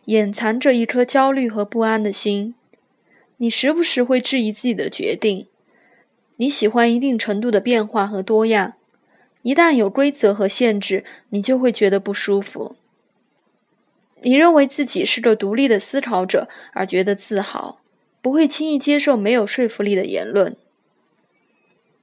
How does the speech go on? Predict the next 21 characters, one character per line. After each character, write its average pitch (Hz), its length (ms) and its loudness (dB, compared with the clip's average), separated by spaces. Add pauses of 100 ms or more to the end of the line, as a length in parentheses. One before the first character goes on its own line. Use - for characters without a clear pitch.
(140)
你 240 120 0
觉 285 160 2
得 311 100 8
在 311 200 4
他 294 220 0
人 262 100 2
面 254 220 0
前 214 280 2
过 262 180 2
于 240 120 0
坦 196 280 -4
诚 214 160 -2
地 233 100 0
暴 247 200 2
露 226 180 2
自 220 200 -10
己 320 180 -8
并 226 240 -4
不 196 80 -2
明 185 320 -10
智。 202 300 -4